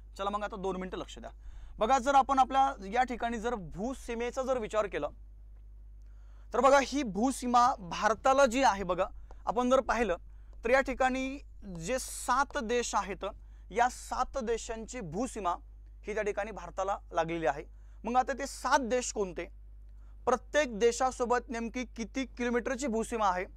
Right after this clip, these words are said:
आपण ते पुढे पाहूया. आत्ता फक्त सुरुवात आपण त्या ठिकाणी इथून करूया. मग पहिला भाग लक्षात ठेवा, चला बघा, भारताला त्या ठिकाणी एकूण सात देशांच्या सीमा, पण कोणत्या बघा त्या ठिकाणी भूसीमा लागून आहेत.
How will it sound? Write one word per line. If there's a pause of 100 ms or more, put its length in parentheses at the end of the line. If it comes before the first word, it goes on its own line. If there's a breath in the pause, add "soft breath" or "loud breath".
(240)
आपण
ते
पुढे
पाहूया.
आत्ता
फक्त (500 soft breath)
सुरुवात
आपण
त्या
ठिकाणी
इथून (280)
करूया. (580 soft breath)
मग (140)
पहिला
भाग
लक्षात
ठेवा,
चला
बघा,
भारताला
त्या
ठिकाणी
एकूण (280 soft breath)
सात
देशांच्या
सीमा, (280 soft breath)
पण
कोणत्या
बघा
त्या
ठिकाणी (260 soft breath)
भूसीमा (120)
लागून
आहेत.